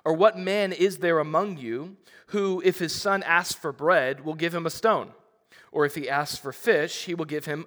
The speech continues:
a serpent? If you then, being evil, know how to give good gifts to your children, how much more will your Father who is in heaven good give, good, sorry, how much more is your, will your Father who is in heaven give good things to those who ask him?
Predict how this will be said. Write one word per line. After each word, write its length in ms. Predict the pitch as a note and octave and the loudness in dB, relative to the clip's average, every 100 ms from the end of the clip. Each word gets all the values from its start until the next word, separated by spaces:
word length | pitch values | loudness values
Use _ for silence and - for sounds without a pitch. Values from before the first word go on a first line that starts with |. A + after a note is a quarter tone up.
| - | -10
a 40 | D#3 | -2
serpent? 640 | A#3+ A3+ C#3+ D#2+ - - _ _ _ _ _ - | 2 2 0 -10 -16 -20 _ _ _ _ _ -14
If 180 | D3+ | -8
you 180 | F#3+ A#3+ | -2 -2
then, 320 | F3 D#3 E3 | 2 0 0
being 320 | D3 F3 F3 E3+ | -4 -4 -4 -4
evil, 360 | F3+ D3+ D3 | -6 -2 -4
know 220 | D3+ E3 | 0 0
how 100 | D#3+ | 2
to 100 | D3 | 0
give 360 | C3+ D#3+ E3 C#3 | -2 -2 -2 -4
good 260 | D#3+ D#3 C#3 | -6 -6 -4
gifts 380 | D#3 - - - - _ _ | -4 -4 -10 -14 -20 _ _
to 140 | - C#3+ | -14 -10
your 120 | B2 | -10
children, 640 | - F#3 E3 A#2+ B2 D3+ - - - | -4 -2 -2 -6 -8 -10 -20 -20 -16
how 180 | - F3+ | -2 0
much 300 | G3 F#3+ - | 0 -4 -6
more 420 | D3+ D3+ D#3 D#3 | -6 0 2 0
will 140 | C#3+ C3+ | -2 -4
your 140 | B2+ | -6
Father 580 | - C#3+ C#3+ A#2+ A#2 A#2 | -2 2 2 0 -6 -6
who 220 | C#3 B2 | -8 -6
is 260 | A#2+ A#2 - - _ | -6 -8 -16 -20 _
in 140 | A#2+ | -14
heaven 600 | G#2+ - F3 E3+ B2+ A#2 | -14 -4 -2 0 -2 -8
good 220 | A#2+ C#3 C3 | -8 -8 -6
give, 240 | B2 A2+ _ _ | -8 -8 _ _
good, 360 | D#3+ E3 D#3 - _ | -2 -2 -2 -12 _
sorry, 360 | - D3+ B2+ B2 | -8 0 0 0
how 180 | C#3 F3 | 0 0
much 200 | F3 E3+ | 0 -4
more 220 | D#3 D#3 | -2 -2
is 300 | D#3 C#3+ B2+ | -2 -6 -8
your, 100 | C3+ C#3+ | -10 -4
will 180 | D3+ | -4
your 160 | C#3 B2 | -2 -6
Father 500 | - E3 F3 F#3+ F#3+ | -4 2 2 2 -2
who 140 | D#3+ | -4
is 140 | D#3+ C#3 | -6 -8
in 80 | C3 | -4
heaven 440 | E3 E3+ B2+ B2+ - _ C#3 | -2 -2 -4 -10 -16 _ -14
give 360 | B2+ F#3+ F3 C3+ | 6 6 6 2
good 240 | E3 D3 | 0 0
things 680 | - F#3+ E3 A#2 A#2 B2 - | -4 -2 -2 -4 -8 -12 -12
to 120 | C#3 | -6
those 280 | B2+ B2 - | -4 -4 -4
who 120 | A#2+ | -6
ask 280 | G#2 - - | -6 -8 -18
him? 160 | - | -20